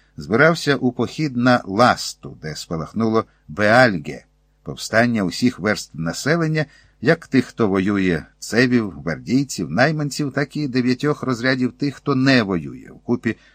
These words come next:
зі священиками, ченцями та ієрархами Ефіопської церкви, які, власне, й були натхненниками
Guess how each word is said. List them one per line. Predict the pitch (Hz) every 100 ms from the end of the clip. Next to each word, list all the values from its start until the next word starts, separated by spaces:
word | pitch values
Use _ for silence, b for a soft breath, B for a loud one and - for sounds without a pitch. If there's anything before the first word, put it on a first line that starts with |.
| b
зі | 92
священиками, | - 95 - - 143 160 151 139 113 92
ченцями | - 90 67 - 127 147 135
та | - 110
ієрархами | 101 101 90 104 143 - 123 123 -
Ефіопської | 95 92 120 - - 104
церкви, | - 147 127 - -
які, | 60 - 85
власне, | 80 113 123 117 104
й |
були | 95 147 170 b b _
натхненниками | 98 98 - 92 131 143 131 131 135